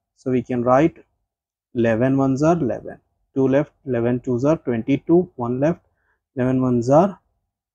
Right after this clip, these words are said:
eleven. So eleven ones are eleven. One left, eleven ones are eleven.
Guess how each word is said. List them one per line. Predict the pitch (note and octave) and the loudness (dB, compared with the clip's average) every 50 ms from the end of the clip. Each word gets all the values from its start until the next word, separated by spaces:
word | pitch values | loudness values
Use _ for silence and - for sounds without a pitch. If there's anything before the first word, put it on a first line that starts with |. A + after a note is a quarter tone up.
| _ _ _ _ _ _ _ _ _ _ _ _ _ - A3+ F3 | _ _ _ _ _ _ _ _ _ _ _ _ _ -8 -2 0
eleven. | C#3 B2+ B2 A2 - - - - _ _ _ _ _ | 2 2 2 0 -2 -6 -16 -18 _ _ _ _ _
So | _ _ - D#3 | _ _ -10 -6
eleven | B2+ A#2 A2+ G#2+ A2 A2 G#2+ A2 A#2+ C3+ D3 E3 E3+ - _ _ _ _ _ _ _ _ _ _ | -4 -2 0 0 2 2 2 2 2 2 2 0 0 -2 _ _ _ _ _ _ _ _ _ _
ones | - B2+ B2 A#2+ A#2 A#2 A#2+ | -6 -2 -2 0 0 0 0
are | B2 A#2+ A#2 G#2+ | 0 0 0 0
eleven. | A2+ A2 A2 A2 A2 A#2+ C3+ D#3 F3 F#3 F3+ - _ _ _ _ | 0 0 0 0 0 0 0 0 0 -2 -4 -8 _ _ _ _
One | - B2+ A2+ A2 A2 A2+ A#2 | -10 -6 -4 -2 0 0 0
left, | B2+ D3 D#3+ - _ - | 0 0 -2 -2 _ -8
eleven | C3+ B2+ A#2+ A#2+ B2 B2 | -6 -4 -4 -2 -2 -2
ones | B2 A2+ A2 G#2+ A2 | -2 -2 -2 -2 0
are | B2+ D3 E3 | 0 0 0
eleven. | E3 D3+ B2+ A2 F#2+ - - | 0 -2 -4 -6 -6 -8 -14